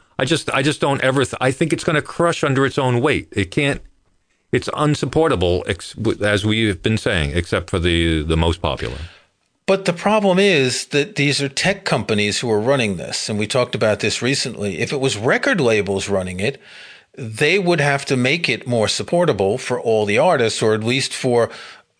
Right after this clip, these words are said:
Speaker 2: uh, you know, bell curve, right? The, the, the ones that don't go too far down the bell curve, that kind of thing. Because no record label or no book publisher expects all of their content to sell well. It's, it's factored into their calculations that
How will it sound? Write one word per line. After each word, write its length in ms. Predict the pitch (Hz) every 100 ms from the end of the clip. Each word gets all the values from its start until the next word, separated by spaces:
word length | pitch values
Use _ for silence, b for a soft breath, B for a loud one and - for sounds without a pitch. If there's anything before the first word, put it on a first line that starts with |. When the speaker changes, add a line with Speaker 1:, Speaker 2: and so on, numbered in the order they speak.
| -
Speaker 2:
uh, 120 | -
you 200 | 147 127
know, 160 | 127 110
bell 280 | 101 127 120
curve, 380 | 110 90 85 98
right? 320 | 107 120 -
The, 180 | - 101
the, 640 | - 113 101 101 98 87
the 120 | - 113
ones 500 | 127 127 123 110 -
that 320 | 120 110 -
don't 200 | 131 120
go 120 | 127
too 180 | 120 131
far 220 | - 113
down 220 | 113 107
the 60 | 101
bell 200 | 110 104
curve, 300 | 101 87 90
that 180 | 107 -
kind 160 | 95
of 60 | 90
thing. 260 | - 78 - B B B B B B _
Because 400 | 151 190 202 -
no 160 | 175 208
record 300 | 190 180 156
label 300 | 143 139 139
or 120 | 127
no 140 | 147
book 240 | 160 165 170
publisher 460 | 151 127 117 135
expects 500 | 120 123 - 131 - -
all 320 | 120 131 147
of 160 | 123 117
their 340 | 120 117 113
content 580 | 113 - 117 113 113 95
to 80 | 110
sell 300 | - 165 113
well. 360 | 98 80 65 73
It's, 240 | 113 -
it's 200 | 123 -
factored 380 | 127 123 - 110
into 240 | 113 110
their 140 | 107 101
calculations 840 | 107 98 110 107 120 - 101 -
that 180 | 113